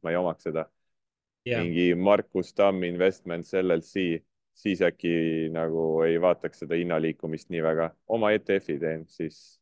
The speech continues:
Speaker 1: siis
Speaker 2: No see on midagi
Speaker 1: kogu
Speaker 2: muud, aga
Speaker 1: portfelli.
Speaker 2: ei
Speaker 1: Aga
Speaker 2: ole nagu
Speaker 1: ei,
Speaker 2: mitte
Speaker 1: noh.
Speaker 2: ettevõtet või äri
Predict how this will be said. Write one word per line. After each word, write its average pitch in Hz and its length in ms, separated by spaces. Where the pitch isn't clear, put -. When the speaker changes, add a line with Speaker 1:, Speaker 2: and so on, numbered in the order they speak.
Speaker 1:
siis - 260
Speaker 2:
No 160 80
see 214 160
on 185 80
midagi 165 240
Speaker 1:
kogu 151 160
Speaker 2:
muud, 98 240
aga - 80
Speaker 1:
portfelli. 131 240
Speaker 2:
ei - 480
Speaker 1:
Aga 220 80
Speaker 2:
ole 240 200
nagu 135 140
Speaker 1:
ei, 139 60
Speaker 2:
mitte 175 260
Speaker 1:
noh. 139 140
Speaker 2:
ettevõtet 131 260
või 131 100
äri 180 200